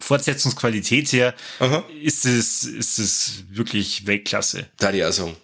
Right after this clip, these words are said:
Speaker 2: Und ich, ich freu mich auch auf den dritten. Ich sag's, wie es ist, weil das Ende lässt auch wieder, weil das Ende wieder sehr abrupt ist, wie das schon vom ersten Teil. Und, ähm, ja, ich möchte unbedingt wissen, wie es weitergeht.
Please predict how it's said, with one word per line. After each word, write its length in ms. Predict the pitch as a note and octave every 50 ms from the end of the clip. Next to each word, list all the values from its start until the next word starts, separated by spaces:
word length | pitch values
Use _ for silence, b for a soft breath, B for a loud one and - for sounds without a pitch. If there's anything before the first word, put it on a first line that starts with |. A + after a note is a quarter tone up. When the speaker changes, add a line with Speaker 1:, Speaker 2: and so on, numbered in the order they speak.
| _ _
Speaker 2:
Und 140 | C#3+ D#3 D3+
ich, 160 | E3 C3 A#2+
ich 440 | D3 D#3 D#3 D#3+ D3+ D3+ C#3 A#2 -
freu 200 | - C3+ C3 E3+
mich 100 | F#3 D#3+
auch 60 | D3+
auf 60 | D3+ D#3
den 100 | D#3 D3+
dritten. 320 | - - - - C3 A#2+
Ich 100 | - A#2+
sag's, 240 | C3+ D3 C#3+ C#3+ C#3+
wie 40 | D3+
es 80 | C#3+ D3
ist, 360 | E3+ E3 - - - - -
weil 220 | B2 B2 B2+ C3
das 240 | B2+ B2+ A#2+ - -
Ende 300 | F#2 B2+ C#3+ D3+ D#3 D3
lässt 280 | C#3 C#3 C#3+ C3 - C3
auch 120 | A#2+ C3
wieder, 440 | C3 D3+ C3+ C#3+ C#3 C3+ C3+ B2+ A#2+ B2
weil 80 | C3
das 140 | B2+ B2 -
Ende 180 | C3+ D3+ D#3 C#3
wieder 160 | D3 C3+ B2+
sehr 220 | - - D#3+ D#3
abrupt 360 | C#3+ - - D#3+ F#3 - - C#3+
ist, 160 | D3 B2+ C3
wie 80 | D3 D#3
das 340 | D3+ C#3+ C#3 D3 D3 -
schon 160 | - - D3 A#2
vom 180 | A#2+ B2 A#2
ersten 340 | G#2 A2+ C3 B2+ - - D3+
Teil. 280 | - C3+ C#3 D3 D3+ - _ -
Und, 420 | - D3 C#3 C#3 C#3 C#3 C3 B2+ B2+
ähm, 420 | B2 A#2+ A#2+ A#2 A#2 A2+ G#2+ G2 -
ja, 100 | A2 A#2+
ich 80 | C3
möchte 180 | C3+ B2 A#2 -
unbedingt 280 | D3+ D#3 D3 D3 A#2+
wissen, 220 | B2+ C3 - C3+ C3
wie 40 | B2+
es 80 | A2+
weitergeht. 520 | A#2+ A#2 A#2 A#2+ A#2 - G2+ F#2+ - -